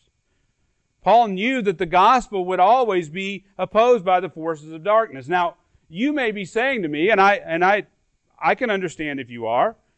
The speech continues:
you may be saying to me, "Aren't you overdoing this demonic stuff a little bit?" I, I don't believe so, beloved. I don't believe so. Just read the ending of this letter to see why I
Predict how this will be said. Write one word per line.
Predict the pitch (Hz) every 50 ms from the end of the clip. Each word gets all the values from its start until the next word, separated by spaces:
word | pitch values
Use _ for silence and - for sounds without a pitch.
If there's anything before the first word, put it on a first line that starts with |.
| _ -
you | 185 233
may | 247 247 226
be | 208 190 180
saying | 151 190 190 208 208
to | 180
me, | 165 160 156
"Aren't | 143 175 214 262 277 220 -
you | 277 269 247 226
overdoing | 196 208 233 240 254 240 175 190 190 220 240 233 220
this | 214 196 170 -
demonic | 143 160 156 156 151 160 185 220 220 175
stuff | - - 220 220 220 214 214
a | 208
little | 196 220 220 226 202
bit?" | 214 226 240 240 233 _ _ _ _ _ _ _ _ _ _ _ _ _ _ _ _ _ _ _ _ _ _ _ _ _ _ _ _ _ _ _ _ _ _ _ _
I, | - - - _ - - 175
I | 220
don't | 254 247 220 190
believe | 190 185 202 240 233 185
so, | - - 127 95 87 85 _ _ _ _
beloved. | 127 113 113 117 123 139 147 143 _ _ _ _ _ _ _ _ _ _ _ _ _ _ _ _ _ _ _ _ _ _ 127
I | 139
don't | 170 196 185
believe | 160 147 139 147 170 165 _ _
so. | 98 _ _ _ _ _ _ _ _ _ _ _ _ _ _ _ _ _ _ _ _ _ _ _ _ _ _ _ _ _ _ _ _ _ _ _ _ _ _ _ _ _ _ _ _ _ _ _ _ _ 139
Just | 147 175 - - -
read | 208 220 208
the | 165 151 127 151
ending | 175 190 185 175 147 131
of | 123 117 117
this | 131 - -
letter | 127 147 185 190 143 104 95 104
to | 101 107
see | - - - 143 139 135 127 123 101 -
why | 123 127 131 135 135 131 123
I | 120 120 123